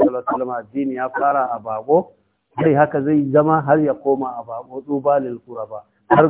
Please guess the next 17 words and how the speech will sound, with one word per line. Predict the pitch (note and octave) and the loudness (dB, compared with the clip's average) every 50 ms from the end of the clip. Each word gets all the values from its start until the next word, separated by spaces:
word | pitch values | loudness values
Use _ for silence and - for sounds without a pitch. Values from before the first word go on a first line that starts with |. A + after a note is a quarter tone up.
| C#3+ - | 2 2
kuma | - E3+ D#3+ D#3 D#3+ D#3+ D3+ | 0 2 4 6 6 6 6
cikin | D#3 - - - D3+ D#3+ D#3 C#3+ | 4 0 -4 2 2 2 4 2
iza-, | C3+ B2 C3+ C#3 - | 0 0 0 2 2
a, | - C3 B2+ A#2+ A#2+ A#2 A2+ A2+ A2+ A#2+ A#2+ B2 C#3+ | 4 4 6 6 6 4 4 4 4 6 6 6 6
ahlus | D3+ D3 C3+ - - | 6 4 2 -2 -2
sunna | C#3+ C#3 C3+ B2+ C3 | -2 -2 0 0 0
din. | C3 A#2+ - _ _ _ _ - D#3 D3+ | -2 -4 -4 _ _ _ _ -4 0 0
Ka | E3 | 2
je | D#3 E3+ E3+ | 2 2 0
wasu | E3+ E3 E3 E3 F3+ | 0 0 -2 -2 -2
abubuwa | E3 D#3+ D#3+ D#3+ D#3 D#3 E3 D#3+ D3+ | -4 -2 -2 -2 -2 0 0 0 0
da | C#3 C3+ | 0 -2
ake | C#3 C#3 D#3+ C#3+ | -6 -6 -8 -8
masallaci | C3+ C#3 A#2 C3+ C3 C3 C3 C#3+ | -8 -8 -10 -8 -8 -8 -6 -6
sai | D#3 D#3+ D#3+ C#3+ | -6 -8 -8 -6
ga | C#3+ C#3 | -6 -4
ai | D3 D3 D3 D3+ D3 | -4 -4 -4 -6 -6